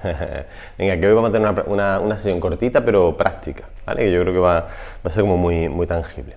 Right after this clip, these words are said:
Hoy vamos a intentar responder a la pregunta de, de por qué sí funciona esto de la,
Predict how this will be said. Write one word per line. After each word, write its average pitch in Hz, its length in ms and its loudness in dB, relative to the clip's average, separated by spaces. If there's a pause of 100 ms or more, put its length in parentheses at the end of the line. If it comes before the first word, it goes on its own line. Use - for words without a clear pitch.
(140)
Hoy 95 120 -2
vamos 110 140 2
a - 20 0
intentar 104 260 0
responder 104 320 0
a 104 60 2
la 101 80 0
pregunta 95 340 0
de, 90 320 0 (400)
de 90 160 0
por 82 260 -2
qué 104 360 2
sí - 640 -2
funciona 92 720 -4
esto 87 240 -10
de 92 80 0
la, 71 420 -6